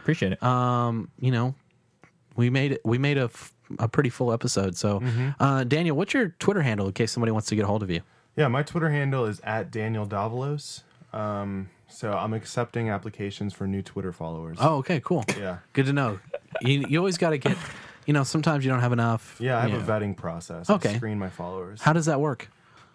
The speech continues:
Speaker 3: Um, they click follow, and then I'm happy.
Speaker 2: Oh, okay, cool. So it's normal. <laughs> So it's a two-step process. They
Speaker 3: Yeah.
Speaker 2: find you on Twitter, and then they click follow. Got it.
Speaker 3: <laughs>
Speaker 2: Hey, it's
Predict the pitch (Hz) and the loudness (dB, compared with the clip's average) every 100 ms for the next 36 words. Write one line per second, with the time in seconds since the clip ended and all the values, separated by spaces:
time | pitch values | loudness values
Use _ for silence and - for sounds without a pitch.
0 | - 113 113 110 107 92 113 113 - 127 | -4 -2 0 -2 -4 -6 -4 -4 -4 -8
1 | 117 - 110 110 131 139 - 107 104 98 | -8 -6 -2 -2 -2 -4 -6 -6 -4 -4
2 | 98 95 92 87 - - - 147 151 135 | -6 -6 -8 -10 -12 -16 0 2 2 0
3 | 120 110 - 101 - - - - - - | -2 -2 -4 -4 -6 -16 -18 -20 -14 -2
4 | 170 - 135 123 143 139 175 160 - - | -2 4 2 4 2 2 2 0 -2 -4
5 | 180 - 151 147 143 139 - 170 156 123 | 2 2 2 0 0 0 0 2 0 2
6 | 123 117 101 127 120 139 135 139 139 131 | 2 2 0 0 2 4 4 4 2 2
7 | 139 123 117 113 - - 95 98 110 170 | 2 4 2 2 2 2 0 2 2 4
8 | 107 - 196 - 170 240 113 - - - | 2 2 0 2 2 4 2 0 -4 -12
9 | - - - | -12 -6 -4